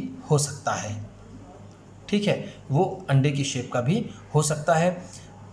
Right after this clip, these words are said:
या फिर nearly circular, या फिर बिल्कुल circular हो सकता है, बिल्कुल, बिल्कुल एक circle जैसा वो हो सकता है, बिल्कुल circle जैसा, ठीक है, like Chepauk in Chennai, जैसा कि Chipok की Chennai का stadium है।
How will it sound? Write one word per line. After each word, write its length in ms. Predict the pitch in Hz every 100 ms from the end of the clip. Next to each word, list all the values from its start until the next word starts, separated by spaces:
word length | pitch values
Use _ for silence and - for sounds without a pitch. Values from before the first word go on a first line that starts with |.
| -
या 180 | 160 190
फिर 340 | 156 139 - 143
nearly 440 | 143 185 190 214
circular, 460 | 208 135 - 131 117
या 140 | 160
फिर 180 | 170 196 139
बिल्कुल 540 | 175 180 - 254 233
circular 540 | - - 160 180 180 131
हो 80 | 127
सकता 300 | 123 - 123
है, 140 | 120
बिल्कुल, 400 | 175 180 226 202
बिल्कुल 400 | 156 160 190 175
एक 120 | 165
circle 440 | - 147 147 170 143
जैसा 280 | 139 135
वो 160 | 127 143
हो 120 | 131
सकता 320 | 120 - - 120
है, 180 | 120 139
बिल्कुल 360 | 175 165 165
circle 340 | - 127 123 113
जैसा, 360 | 110 - 104 - - - - -
ठीक 160 | 180 196
है, 160 | 185 - -
like 280 | 139 160 175
Chepauk 360 | 151 143 139 165
in 100 | 165
Chennai, 300 | 131 120 110
जैसा 280 | 135 131 147
कि 200 | 196 240
Chipok 540 | - 139 131 123 - - - -
की 100 | 226
Chennai 360 | - 127 123 117
का 140 | - - -
stadium 440 | - 117 117 113
है। 220 | 104 104